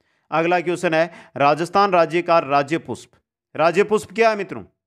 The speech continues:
रोहिड़ा। क्या है? रोहिड़ा है दोस्तों। क्वेश्चन नंबर पचास है, थार के मरुस्थल में राजस्थान की कितने प्रतिशत जनसंख्या निवास करती है? चालीस प्रतिशत। चालीस प्रतिशत, इकसठ प्रतिशत, ये तो है भाग,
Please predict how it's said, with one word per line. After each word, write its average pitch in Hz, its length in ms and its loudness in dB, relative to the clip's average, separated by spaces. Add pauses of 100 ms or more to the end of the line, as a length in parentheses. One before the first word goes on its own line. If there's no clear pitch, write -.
(420)
रोहिड़ा। 165 580 0
क्या 175 240 0
है? 190 140 2 (300)
रोहिड़ा 160 520 0
है 123 140 -2
दोस्तों। 95 380 -16
क्वेश्चन 151 600 -4
नंबर 165 200 0
पचास 160 420 0
है, 151 100 0 (380)
थार 202 240 -4
के 302 160 0
मरुस्थल 262 420 0
में 262 160 -2
राजस्थान 226 560 0
की 233 140 -10
कितने 214 320 -2
प्रतिशत 220 500 0
जनसंख्या 196 560 0
निवास 190 380 2
करती 202 320 0
है? 151 120 4 (380)
चालीस 180 520 -2
प्रतिशत। 135 580 -4
चालीस 170 380 2
प्रतिशत, 180 600 0 (200)
इकसठ 170 480 -2
प्रतिशत, 175 480 0 (400)
ये 147 140 2
तो 185 120 0
है 190 120 4
भाग, 160 440 -2